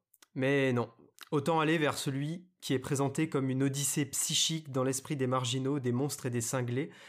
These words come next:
le bien nommé Psychonauts du parfait cinglé Tim Schafer. Sachez justement qu'en matière psychique,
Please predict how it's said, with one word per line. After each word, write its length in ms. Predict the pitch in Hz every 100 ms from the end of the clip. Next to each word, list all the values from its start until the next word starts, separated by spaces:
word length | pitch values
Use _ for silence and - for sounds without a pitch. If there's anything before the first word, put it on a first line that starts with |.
| - -
le 140 | 127 120
bien 240 | 131 185
nommé 240 | 160 139
Psychonauts 760 | 127 - - 156 139 180 - - -
du 200 | 120 120
parfait 280 | 151 -
cinglé 460 | 143 143 127 135 156
Tim 180 | - 160
Schafer. 360 | - 123 98 113 _ _ - - - - - - -
Sachez 260 | - 143 156
justement 400 | 175 180 175 196
qu'en 100 | 147
matière 300 | 143 151 135
psychique, 680 | - 151 - 180 180 -